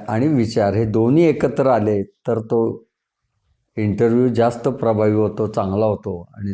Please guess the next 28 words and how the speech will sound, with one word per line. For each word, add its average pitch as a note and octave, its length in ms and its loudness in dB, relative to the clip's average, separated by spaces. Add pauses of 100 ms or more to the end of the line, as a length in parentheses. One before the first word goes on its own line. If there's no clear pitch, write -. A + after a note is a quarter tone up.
तुम्ही G#2+ 200 -2
निवड, G2+ 380 -2 (840)
निवडले A#2+ 460 2
जाऊ G2+ 180 0
शकता. A2+ 280 -14 (440)
साधारणपणे D#3+ 920 2
इंटरव्ह्यू C#3+ 540 0
घेणाऱ्यांच्या C3 760 0
हातात A#2+ 220 -6 (160)
पोस्टिंग C3+ 500 0
नसतं A#2 280 -4
कुठं G#2+ 340 -6
करायचं, F#2+ 420 -4
हे G2 200 -6
वेगळीकडं B2 580 0
असतं. - 300 -8 (720)
तरी G3 260 4
ते G3 80 4
विचारतात, C#3 520 0 (100)
"तुम्ही C#3+ 200 2
कुठे C#3+ 420 0
जा, A#2+ 380 2
अमक्या A#2 280 0
गावी C3 300 0
जायला B2 300 0
तयार A#2+ 220 2
आहे G#2 140 0
का?" F#2+ 200 -8